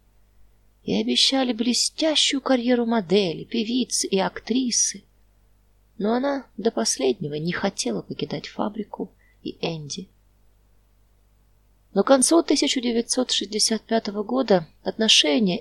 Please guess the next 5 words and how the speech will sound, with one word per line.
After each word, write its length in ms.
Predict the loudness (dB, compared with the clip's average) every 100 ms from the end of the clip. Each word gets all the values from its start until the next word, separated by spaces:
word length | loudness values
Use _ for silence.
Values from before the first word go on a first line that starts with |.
| 0
Эдди 240 | 0 0
и 200 | 2 2
Уорхола 680 | 2 0 0 0 -2 -4 -10 -20 _ _ _ _ _ _ _ _ -14 -4
заметно 460 | 0 2 0 -2
ухудшились. 680 | -6 -6 -4 -6 -8 -12 -16